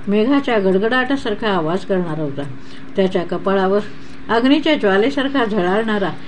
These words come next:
पिंगट रंगाचा खूप लांब लचक असा मोठा डोळा होता. तो एकच भयंकर डोळा त्याच्या उरावर होता आणि तो कसा तरी चमत्कारिक दिसत होता. त्याला मोठमोठ्या दाढा होत्या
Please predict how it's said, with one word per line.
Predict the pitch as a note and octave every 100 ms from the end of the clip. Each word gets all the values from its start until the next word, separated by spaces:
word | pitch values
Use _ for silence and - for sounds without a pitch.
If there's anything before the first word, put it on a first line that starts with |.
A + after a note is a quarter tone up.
| - -
पिंगट | A#3+ A#3 C4 D4+
रंगाचा | C#4 A#3+ A3 G#3+ F#3+
खूप | F3+ A#3 D4+ D#4 A3
लांब | G3 A#3
लचक | A3+ G3 A3+
असा | A3+ G#3+ G3
मोठा | E3+ D#3+ G#3+
डोळा | A3 E3+ D#3+
होता. | F#3+ F3 C#3 B2+ - - - - -
तो | E3+
एकच | F3 G3 A#3+ A#3
भयंकर | F3 F#3 G3+ A3
डोळा | G3+ E3+ F3
त्याच्या | G#3 F#3+ F#3 E3+
उरावर | D#3 F#3 G3+
होता | A#3 G3+ F3+ D3 - - -
आणि | F#3+ F#3
तो |
कसा | E3+ F#3 F#3 A#3+
तरी | A#3 F3+
चमत्कारिक | F3 E3+ G3 - G#3+ A3 -
दिसत | F3+ D3
होता. | D3 C3+ - - - - - - -
त्याला | C4 D#4+
मोठमोठ्या | B3+ A#3+ C#4 D#4 C#4+ B3
दाढा | F#3+ F3+ A#3 B3+
होत्या | A#3+ G3